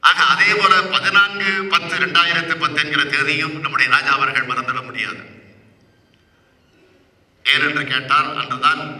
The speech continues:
ராஜா அவர்களை அழைத்து தலைவர் கலைஞர் அவர்கள் ஒரு கட்டளை பிறப்பிக்கிறார்கள்.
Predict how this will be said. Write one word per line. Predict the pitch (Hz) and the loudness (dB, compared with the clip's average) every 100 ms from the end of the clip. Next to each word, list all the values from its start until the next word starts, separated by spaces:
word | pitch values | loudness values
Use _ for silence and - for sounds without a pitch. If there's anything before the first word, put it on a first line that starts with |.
| - | -2
ராஜா | 135 143 | 0 2
அவர்களை | 139 127 123 117 | 0 0 -4 -4
அழைத்து | 120 139 151 135 113 - - - - | -4 -6 -8 -8 -8 -12 -16 -20 -10
தலைவர் | 127 117 120 | -8 -4 -4
கலைஞர் | 120 143 147 139 | 0 0 2 0
அவர்கள் | 123 123 117 107 | 0 -2 -4 -4
ஒரு | - 123 | -8 -8
கட்டளை | - 120 151 147 | -6 -4 -2 -2
பிறப்பிக்கிறார்கள். | 139 117 120 - 104 - - | -4 -6 -8 -8 -8 -10 -18